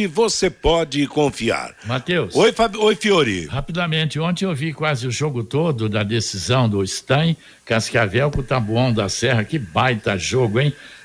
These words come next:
Speaker 2: Quando eu, eu não vi mais, vi quando tava um a zero pro
Speaker 1: É.
Speaker 2: Stein, depois não, não vi mais, não sei
Speaker 1: Parece
Speaker 2: nem.
Speaker 1: que ganhou o Taboão da
Speaker 2: Se
Speaker 1: Serra.
Speaker 2: terminou assim ou não.
Speaker 1: Eu não sei de quanto foi, mas ganhou o Taboão.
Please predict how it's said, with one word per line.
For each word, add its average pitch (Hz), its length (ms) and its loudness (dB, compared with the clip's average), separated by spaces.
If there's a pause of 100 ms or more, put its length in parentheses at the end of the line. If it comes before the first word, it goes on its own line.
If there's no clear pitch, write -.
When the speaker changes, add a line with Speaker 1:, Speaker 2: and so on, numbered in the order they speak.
Speaker 2:
Quando 185 220 4
eu, 175 80 6
eu 156 140 4
não 165 200 4
vi 170 160 2
mais, 151 240 2
vi 180 180 0
quando 185 220 2
tava 151 300 0
um 190 100 4
a 170 120 2
zero 139 280 0
pro 117 140 0
Speaker 1:
É. 120 60 4
Speaker 2:
Stein, 165 420 2
depois 165 320 0
não, 143 180 2
não 127 200 2
vi 123 160 0
mais, 123 280 2
não 127 120 0
sei 127 220 0
Speaker 1:
Parece 151 220 4
Speaker 2:
nem. - 40 -2
Speaker 1:
que 240 100 4
ganhou 185 300 4
o 214 40 -2
Taboão 180 320 -2
da 226 140 -4
Speaker 2:
Se - 100 -6
Speaker 1:
Serra. 120 200 0
Speaker 2:
terminou 113 480 -6
assim 117 340 -10
ou 117 100 -6
não. 101 60 -6
Speaker 1:
Eu 143 80 4
não 185 100 2
sei 226 200 2
de 220 100 -2
quanto 196 320 -2
foi, 196 240 0
mas 214 180 -2
ganhou 190 320 0
o 185 60 0
Taboão. 147 540 -2